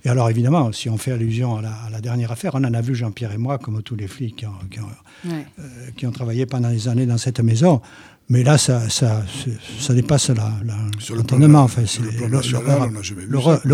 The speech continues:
Speaker 1: l'horreur
Speaker 2: Mm.
Speaker 1: absolue, absolue. Dix-huit ans.
Speaker 2: Dix-huit
Speaker 1: Hein ?
Speaker 2: ans, mais oui.
Speaker 1: Éducation familiale. Mais là, vous savez, l'enquête est en train d'évoluer.
Speaker 2: Oui,
Speaker 1: Et,
Speaker 2: oui.
Speaker 1: et, et on, on va voir
Speaker 2: Oui, oui, on
Speaker 1: que
Speaker 2: l'a annoncé tout à l'heure, vous avez entendu, effectivement, il y a une radicalisation apparemment dans un club de sport,
Speaker 1: Et
Speaker 2: ou,
Speaker 1: ouais,
Speaker 2: voilà.
Speaker 1: ouais, ouais,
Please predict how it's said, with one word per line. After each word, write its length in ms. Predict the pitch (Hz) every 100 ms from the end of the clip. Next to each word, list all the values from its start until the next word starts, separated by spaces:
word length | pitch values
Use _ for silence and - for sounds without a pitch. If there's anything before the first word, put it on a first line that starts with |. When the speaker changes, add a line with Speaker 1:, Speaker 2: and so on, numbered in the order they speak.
| 139
Speaker 1:
l'horreur 300 | 131 139 147
Speaker 2:
Mm. 40 | 135
Speaker 1:
absolue, 460 | - - 143 127 -
absolue. 360 | 123 208 220 - - - - - _ _ _ _ -
Dix-huit 360 | 175 196 190
ans. 180 | 180 160 - _ _ _ _ _
Speaker 2:
Dix-huit 380 | - 175 214 151
Speaker 1:
Hein ? 40 | 226
Speaker 2:
ans, 80 | 143
mais 80 | -
oui. 60 | 143
Speaker 1:
Éducation 380 | 175 175 - 175
familiale. 400 | 175 156 156 139
Mais 100 | 131
là, 100 | 165
vous 80 | 170
savez, 220 | 156 156
l'enquête 380 | 139 143 170 160
est 140 | 139
en 60 | 143
train 120 | 147
d'évoluer. 460 | 143 135 143 190 156
Speaker 2:
Oui, 100 | 190 262
Speaker 1:
Et, 40 |
Speaker 2:
oui. 100 | 160 285
Speaker 1:
et, 260 | 165 165
et 60 | 160
on, 100 | 156 -
on 300 | 156 156 147
va 140 | 151
voir 160 | 147 214
Speaker 2:
Oui, 80 | 320
oui, 20 |
on 60 |
Speaker 1:
que 40 | 262
Speaker 2:
l'a 60 |
annoncé 300 | 233 226 220
tout 100 | 226 190
à 100 | 196
l'heure, 100 | 190
vous 60 | 175
avez 80 |
entendu, 360 | 165 156 180 202
effectivement, 440 | 220 185 - 185 208
il 60 |
y 20 | 175
a 40 |
une 100 | 170
radicalisation 880 | 156 175 175 160 170 156 156 - 202
apparemment 440 | 175 170 165 175
dans 180 | 170 147
un 60 | 156
club 260 | - 160
de 80 | 156
sport, 400 | - - 214 160
Speaker 1:
Et 40 |
Speaker 2:
ou, 40 | 151
Speaker 1:
ouais, 280 | 156 151 151
Speaker 2:
voilà. 200 | 147 143
Speaker 1:
ouais, 360 | 143 139
ouais, 20 | 123